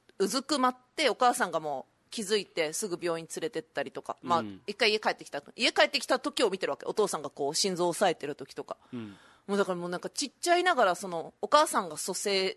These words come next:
Speaker 1: 蘇生というか、ちょっとしてたりとかした時に、あ、もう知識あったらもっとこうできたのかなとかっていうのはあるから、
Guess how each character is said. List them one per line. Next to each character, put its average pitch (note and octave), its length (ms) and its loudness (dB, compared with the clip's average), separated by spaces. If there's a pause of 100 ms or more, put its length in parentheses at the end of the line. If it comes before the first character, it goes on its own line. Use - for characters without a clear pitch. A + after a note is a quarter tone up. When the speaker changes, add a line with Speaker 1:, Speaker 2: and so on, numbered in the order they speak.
(160)
Speaker 1:
蘇 - 160 -6
生 G3+ 240 0
と G3 100 -4
い D#3+ 100 -2
う D3+ 60 -4
か、 - 180 -12 (300)
ち - 60 -6
ょ A#3 40 -4
っ A#3 60 -8 (100)
と E3+ 100 -8
し - 80 -8
て G3 100 -4
た F3 100 -4
り D3+ 100 -4
と D#3 120 -12
か D#3 80 -12
し - 100 -8
た F3+ 80 -8
時 F3+ 240 -12
に、 F#3+ 240 -2
あ、 F3+ 120 0
も F#3 100 -6
う - 20 -8
知 D#4+ 160 -4
識 - 240 -2
あ E4+ 60 6
っ E4+ 60 -6 (100)
た D#4+ 80 8
ら C#4+ 80 6
も C4 140 2
っ - 40 -12
と A#3+ 140 -2
こ A3 160 2
う G#3+ 40 6
で G#3+ 120 0
き - 80 -10
た G#3+ 120 2
の F#3+ 120 0
か E3+ 160 2
な D#3 240 2
と D#3 100 -6
か - 220 -2 (460)
っ - 40 -20
て G#3 80 -2
い G3 80 4
う F3+ 60 2
の E3+ 100 -2
は E3 80 2
あ D#3+ 40 2
る D#3+ 100 -4
か D#3+ 120 0
ら、 D3 360 2